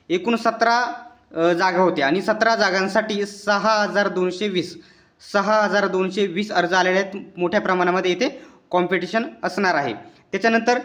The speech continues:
लॅबोरेटरी सर्व्हंट एक जागा होती, एक जागेसाठी चारशे सत्तर अर्ज आलेले आहेत,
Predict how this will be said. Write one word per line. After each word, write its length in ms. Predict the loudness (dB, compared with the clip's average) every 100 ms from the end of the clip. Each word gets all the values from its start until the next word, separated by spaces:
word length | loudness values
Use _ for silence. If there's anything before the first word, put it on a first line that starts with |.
| -8 -20 -4
लॅबोरेटरी 720 | 0 2 4 2 2 0 0
सर्व्हंट 400 | 0 0 2 0 -2 -10 -10 -2
एक 200 | -2 0
जागा 180 | 2
होती, 320 | 2 0 -4 -4
एक 180 | -4 -2
जागेसाठी 680 | -2 0 -2 -2 -4 -8 -14 -20 _ _ _ -20 _ -2
चारशे 460 | 0 0 0 -2 -2
सत्तर 420 | -4 -2 2 4
अर्ज 220 | 4 2
आलेले 220 | 2 4
आहेत, 120 | 2